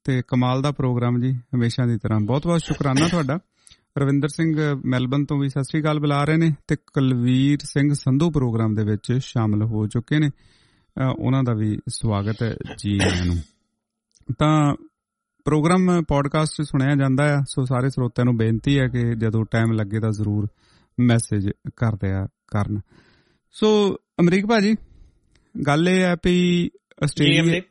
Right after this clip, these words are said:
Speaker 1: ਆਸਟ੍ਰੇਲੀਆ ਦੇ ਵਿੱਚ ਪਹਿਲਾਂ ਆਪਾਂ ਸ਼ੁਰੂ ਕਰ ਲੈਂਦੇ ਕਿ ਜਿਹੜਾ ਔਖੀ ਘੜੀ ਲੰਘ ਰਹੀ ਹੈ, ਔਖੀ ਘੜੀ 'ਚ ਆਸਟ੍ਰੇਲੀਆ ਕੀ ਸਾਰੀ ਦੁਨੀਆ ਹੀ ਆ, ਅ, ਜਿਹੜਾ ਕਰੋਨਾ ਵਾਇਰਸ ਦਾ ਪ੍ਰਕੋਪ ਚੱਲ ਰਿਹਾ ਤੇ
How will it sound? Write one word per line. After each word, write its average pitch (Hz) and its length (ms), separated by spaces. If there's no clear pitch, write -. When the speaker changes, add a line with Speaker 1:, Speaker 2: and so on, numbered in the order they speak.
Speaker 1:
ਆਸਟ੍ਰੇਲੀਆ 156 560
ਦੇ 151 200
ਵਿੱਚ 127 400
ਪਹਿਲਾਂ 131 220
ਆਪਾਂ 123 420
ਸ਼ੁਰੂ 135 260
ਕਰ 131 160
ਲੈਂਦੇ 113 320
ਕਿ 120 120
ਜਿਹੜਾ 120 400
ਔਖੀ 123 300
ਘੜੀ 131 180
ਲੰਘ 110 340
ਰਹੀ 123 240
ਹੈ, 107 100
ਔਖੀ 127 280
ਘੜੀ 117 360
'ਚ - 100
ਆਸਟ੍ਰੇਲੀਆ 120 760
ਕੀ 123 120
ਸਾਰੀ 123 220
ਦੁਨੀਆ 123 360
ਹੀ 147 160
ਆ, 120 100
ਅ, - 880
ਜਿਹੜਾ 110 460
ਕਰੋਨਾ 110 340
ਵਾਇਰਸ 110 500
ਦਾ 107 180
ਪ੍ਰਕੋਪ 110 480
ਚੱਲ 107 300
ਰਿਹਾ 131 300
ਤੇ 175 360